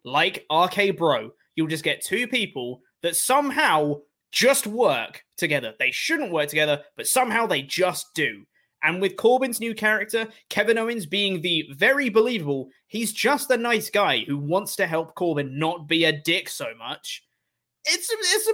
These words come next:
believable thing. It's a, I'm invested in this whole thing. And just on a, on another note as well, excluding the whole story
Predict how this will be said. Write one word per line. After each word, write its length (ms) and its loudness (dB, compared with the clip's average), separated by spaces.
believable 520 4
thing. 280 4
It's 300 0
a, 140 -4
I'm 240 2
invested 680 2
in 120 2
this 120 -6
whole 140 2
thing. 280 -2
And 180 0
just 200 -2
on 120 2
a, 240 2
on 100 0
another 300 -2
note 180 -4
as 160 -8
well, 340 -2
excluding 560 0
the 80 0
whole 280 0
story 800 0